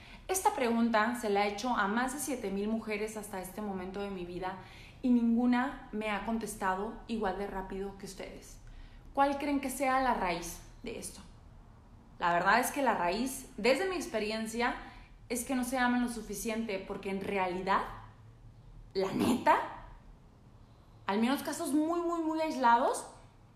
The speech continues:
es que es muy raro que a alguien desde muy niños nos enseñen a amarnos a nosotros mismos. Y de pronto resulta como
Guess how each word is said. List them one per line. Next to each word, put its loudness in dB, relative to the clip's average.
es -2
que 0
es 2
muy 2
raro 2
que -4
a -2
alguien -2
desde -2
muy 2
niños -6
nos 2
enseñen 0
a -4
amarnos 0
a -2
nosotros -4
mismos. -2
Y 2
de 0
pronto -2
resulta 2
como 4